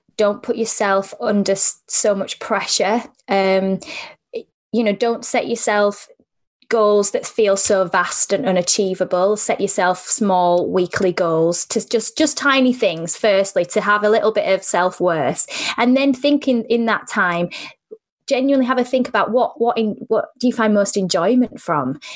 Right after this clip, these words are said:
You know, whether it's, I, I like styling or, and, or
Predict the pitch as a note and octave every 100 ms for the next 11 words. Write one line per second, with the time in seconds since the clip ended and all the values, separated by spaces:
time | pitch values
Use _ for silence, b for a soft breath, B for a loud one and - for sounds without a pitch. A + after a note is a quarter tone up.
0 | B A3 G#3+ G#3 B3 A#3+ A3 - - -
1 | - B B _ - A3 G#3+ A3 G#3 G#3+
2 | - - A3+ C4 C4+ F#3+ D#3 F3 - F#3
3 | F#3 G#3+ A3+ A3+ A3